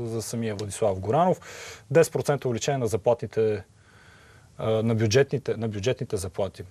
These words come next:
Малко над четиристотин хиляди са служителите, които би трябвало да получат над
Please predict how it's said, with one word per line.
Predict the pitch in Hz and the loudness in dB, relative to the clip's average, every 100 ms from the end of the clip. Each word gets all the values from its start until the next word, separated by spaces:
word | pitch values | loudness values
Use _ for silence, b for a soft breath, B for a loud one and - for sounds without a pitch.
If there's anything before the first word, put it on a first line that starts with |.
| 143 | 0
Малко | 139 123 120 | 0 0 -2
над | 135 - | -4 -4
четиристотин | - 120 117 120 - | -6 -6 -6 -6 -6
хиляди | 110 110 107 | -6 -4 -4
са | 98 110 | -6 -8
служителите, | - 98 101 98 90 139 | -4 -4 -2 -4 -4 -4
които | - 127 - | -2 -4 -4
би | 101 | -6
трябвало | 107 107 107 | -2 0 2
да | 104 | 0
получат | 98 107 113 123 135 - - - - - | -4 -4 -2 0 -2 -4 -12 -20 -20 -6
над | 117 | -2